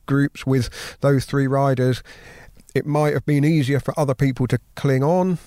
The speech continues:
for a start, meaning a bigger, more complicated finish, and he would still have had the problem of trying to beat, uh, Van der Poel, who is, who is more powerful in those, um, sprints. I know it's slightly uphill, but, uh, that's a Van der Poel finish, isn't it? So he, he,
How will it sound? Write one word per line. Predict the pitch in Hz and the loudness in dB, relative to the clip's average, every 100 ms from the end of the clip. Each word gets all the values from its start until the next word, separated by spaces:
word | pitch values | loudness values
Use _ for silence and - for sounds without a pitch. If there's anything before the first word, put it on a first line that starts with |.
| - | -20
for | - - | -6 -4
a | 120 | -4
start, | - 156 160 165 | -2 0 2 0
meaning | 143 131 123 | 0 2 2
a | |
bigger, | 117 - 139 127 | 0 0 0 2
more | 123 120 | 2 0
complicated | - 127 127 123 120 127 | 0 -2 0 0 0 0
finish, | 147 151 131 - - - - | 0 0 0 -6 -20 -20 -4
and | 135 | 0
he | 139 | 2
would | 131 139 - | 2 0 -2
still | - 147 | -2 0
have | 135 | 2
had | 135 123 | 0 -2
the | 120 | -2
problem | 135 123 123 | 0 2 2
of | 113 107 | 0 -2
trying | - 123 117 | -2 0 0
to | 107 123 113 104 | 0 0 0 2
beat, | 120 113 - | 0 -2 -2
uh, | 113 107 | -2 0
Van | 113 | 0
der | 110 | 0
Poel, | - 123 117 110 - - | 0 0 0 -2 -6 -8
who | - 127 | -2 0
is, | 135 - 127 | 0 -2 -2
who | 151 151 | 0 2
is | 175 156 | 0 0
more | 156 156 | -2 0
powerful | 160 160 147 147 147 | 0 0 0 0 0
in | 143 | 2
those, | 143 143 127 - - | 2 2 0 -8 -4
um, | 139 135 135 | 0 0 -2
sprints. | - - 165 113 113 | -8 0 0 0 0
I | |
know | 127 127 | 0 0
it's | - | -2
slightly | - 131 127 | -2 0 2
uphill, | 123 - 135 120 | 0 2 2 2
but, | 110 120 - 120 | 0 -4 -6 0
uh, | 113 113 | 0 0
that's | 117 117 123 | -2 -2 -2
a | |
Van | 120 120 | 0 0
der | 110 | 0
Poel | 127 120 | 0 -2
finish, | - 127 101 - | 0 0 0 -2
isn't | 113 95 | -2 -4
it? | - | -6
So | - 123 123 127 143 - - - - | -4 0 0 0 -4 -14 -20 -18 -4
he, | 185 - | -2 0
he, | 180 | 0